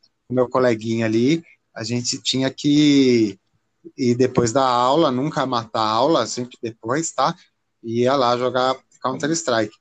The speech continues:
O Counter-Strike é um jogo, é um jogo muito bom, um jogo que cabe na temática do, do, do podcast de hoje. Mas eu até, até mesmo como modelista, eu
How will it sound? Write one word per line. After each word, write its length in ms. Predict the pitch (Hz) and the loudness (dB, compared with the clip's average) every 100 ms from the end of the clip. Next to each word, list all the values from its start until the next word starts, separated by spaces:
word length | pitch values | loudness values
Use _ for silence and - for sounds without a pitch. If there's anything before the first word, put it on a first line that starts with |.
| _ _ _ _ _ _ _ | _ _ _ _ _ _ _
O 100 | - | -6
Counter-Strike 640 | - 196 202 247 233 226 | 0 0 0 0 0 0
é 40 | 254 | 0
um 80 | 233 | 2
jogo, 320 | 208 165 156 | 2 2 0
é 60 | 151 | 0
um 60 | |
jogo 200 | 143 151 | 0 0
muito 220 | 143 165 202 | 2 0 0
bom, 320 | 151 139 165 | 2 2 2
um 40 | |
jogo 260 | 135 135 147 | 2 0 -4
que 180 | - - - | -12 -16 -2
cabe 400 | 139 151 139 123 | 0 0 0 -4
na 120 | 123 | -4
temática 580 | 123 117 113 110 - 107 | -4 -4 -4 -6 -8 -8
do, 320 | 110 107 107 | -4 -4 -4
do, 580 | 104 107 104 104 98 95 _ _ _ _ _ _ _ _ _ | -6 -6 -6 -6 -10 -14 _ _ _ _ _ _ _ _ _
do 220 | 120 113 | -6 -4
podcast 600 | 110 117 117 123 117 - | -2 -4 -4 -4 -4 -4
de 100 | 135 | 0
hoje. 360 | 135 123 147 - _ _ _ _ _ _ - _ _ _ _ - 135 | 4 4 2 -4 _ _ _ _ _ _ -20 _ _ _ _ -14 -4
Mas 320 | 143 147 139 | 0 2 2
eu 160 | 190 | 4
até, 300 | 240 185 208 220 | 2 2 2 2
até 260 | 175 170 196 | 0 2 2
mesmo 380 | 226 226 208 208 | 2 -2 -2 -2
como 400 | 190 185 160 127 | 2 2 2 0
modelista, 1040 | 131 156 156 127 117 143 190 - 117 95 _ _ _ | -2 0 2 0 2 0 0 0 -2 -4 _ _ _
eu 1400 | 120 117 131 135 143 147 147 143 139 127 113 107 101 | -6 -2 0 2 2 4 2 4 4 4 2 0 -4